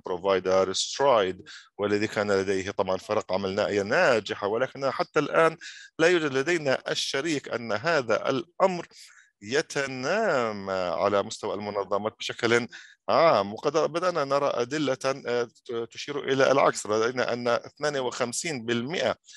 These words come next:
من العاملين عن بعد يشعرون بأنهم منفصلون عن ال-، آه، الأشخاص الذين يعملون، آه، في أعمالهم وجاهيًا. ووجدنا أيضًا أن نسبة تسعة وثلاثين بالمئة من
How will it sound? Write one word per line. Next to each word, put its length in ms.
من 240
العاملين 1080
عن 340
بعد 260
يشعرون 380
بأنهم 540
منفصلون 1200
عن 240
ال-، 400
آه، 420
الأشخاص 380
الذين 260
يعملون، 760
آه، 540
في 220
أعمالهم 540
وجاهيًا. 720
ووجدنا 680
أيضًا 360
أن 160
نسبة 320
تسعة 220
وثلاثين 320
بالمئة 340
من 220